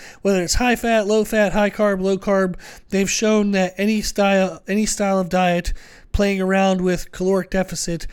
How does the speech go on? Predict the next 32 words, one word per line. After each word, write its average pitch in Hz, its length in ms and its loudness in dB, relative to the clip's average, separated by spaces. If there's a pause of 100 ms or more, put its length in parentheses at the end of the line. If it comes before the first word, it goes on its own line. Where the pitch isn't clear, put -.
(180)
however 185 600 0
you 202 140 -2
structure 185 460 -2
that, 170 260 -4
if 170 120 -8
you're 160 100 -12
consistent, 185 580 -4
it 170 140 -6
will 185 500 0 (380)
create 180 400 -4 (240)
weight 196 260 0
loss. 190 480 -4 (540)
Now, 208 260 2
how 254 160 2
you 196 200 0
feel 254 460 2
under 196 240 0
every 185 180 -2
different 175 300 -8
diet 180 340 0
is, 160 260 -8
is 170 180 -6
different, 170 380 -6 (440)
but 202 360 6
if 190 140 -6
you're 190 100 -4
just 196 200 -4
looking 202 340 -2
at 185 380 0
losing 185 500 2
body 190 360 2
fat, 156 380 -6